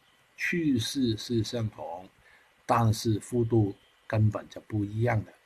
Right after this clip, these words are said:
啊，这个是简单的道理。我们是一千多块的，<laughs> 人家是十多块、十二块，百分比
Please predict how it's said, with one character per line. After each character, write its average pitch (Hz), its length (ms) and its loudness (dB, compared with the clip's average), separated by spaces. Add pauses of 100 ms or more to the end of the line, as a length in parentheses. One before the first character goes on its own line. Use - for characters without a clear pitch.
(120)
啊， 92 160 -12
这 117 120 -2
个 117 80 -2
是 117 160 -2
简 - 240 -8
单 110 180 -2
的 98 100 -14
道 95 240 -4
理。 82 200 -20 (640)
我 92 140 -6
们 101 140 0
是 110 160 -4
一 113 160 0
千 117 200 0
多 113 160 2
块 117 240 2
的， 95 160 -4 (540)
<laughs> - 600 -12
人 104 120 0
家 110 140 4
是 113 180 2
十 110 380 -4 (100)
多 127 180 0
块、 - 380 2
十 101 340 -2
二 117 60 2
块， - 340 0 (920)
百 - 120 0
分 143 200 4
比 95 320 -6